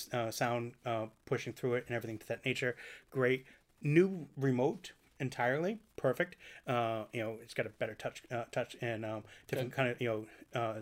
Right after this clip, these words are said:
Speaker 1: scrolling to be able to get you better scene, uh, and scene scrolling. But the one thing that I was just like, "Oh my God, this is so amazing."
Speaker 2: <laughs>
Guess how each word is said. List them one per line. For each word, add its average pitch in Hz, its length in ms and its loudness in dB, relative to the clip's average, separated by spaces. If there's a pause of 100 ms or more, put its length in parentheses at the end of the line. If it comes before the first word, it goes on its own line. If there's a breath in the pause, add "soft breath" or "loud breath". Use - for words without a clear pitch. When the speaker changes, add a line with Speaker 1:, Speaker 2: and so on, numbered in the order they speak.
Speaker 1:
scrolling 120 580 0
to 117 60 -4
be 113 60 -2
able 117 100 0
to 117 60 -4
get 113 100 -10
you 113 160 -4 (380 loud breath)
better 120 180 4
scene, 120 440 -4
uh, 113 220 -4
and 110 140 -6
scene 123 220 -2
scrolling. 113 340 -4 (400 loud breath)
But 123 140 -6
the 117 80 -4
one 165 420 0
thing 120 460 0
that 113 120 -8 (160)
I 123 300 2
was 120 140 -2
just 117 200 -8
like, - 180 -10 (300 soft breath)
"Oh 147 140 -10
my 139 140 -2
God, 123 240 -2
this 117 160 -10
is 131 80 -6
so 117 240 -2
amazing." 113 460 2
Speaker 2:
<laughs> 135 60 2